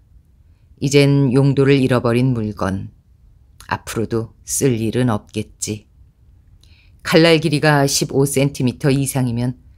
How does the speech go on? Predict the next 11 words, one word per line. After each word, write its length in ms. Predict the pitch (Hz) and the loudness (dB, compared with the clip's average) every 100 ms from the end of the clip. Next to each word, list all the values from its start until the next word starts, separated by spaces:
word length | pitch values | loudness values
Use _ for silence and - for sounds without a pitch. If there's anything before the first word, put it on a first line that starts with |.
| _ | _
어차피 580 | - 123 135 107 - 127 | -8 -6 -4 -4 -2 -4
국내 380 | - 143 135 127 | 0 0 2 0
반입도 680 | - 101 101 - - 110 - | -2 -2 -4 -6 -8 -8 -8
할 180 | - - | -16 -12
수 220 | - 98 | -8 -6
없다. 420 | 107 - 90 90 - - - - - - - - _ _ _ - - - - - - | -8 -8 -10 -10 -14 -20 -20 -20 -20 -20 -20 -20 _ _ _ -20 -20 -20 -20 -20 -8
날끝을 640 | 123 139 147 165 160 175 | 0 2 2 -2 -2 -2
잡고 600 | 160 131 - - 131 123 _ _ - | 0 -2 -4 -8 -8 -8 _ _ -4
허공을 400 | 160 151 147 139 | 0 0 0 -2
향해 400 | 135 113 117 - - | -2 -4 -6 -10 -8
던졌다. 680 | - 135 113 - - 92 | -2 -2 -2 -6 -10 -10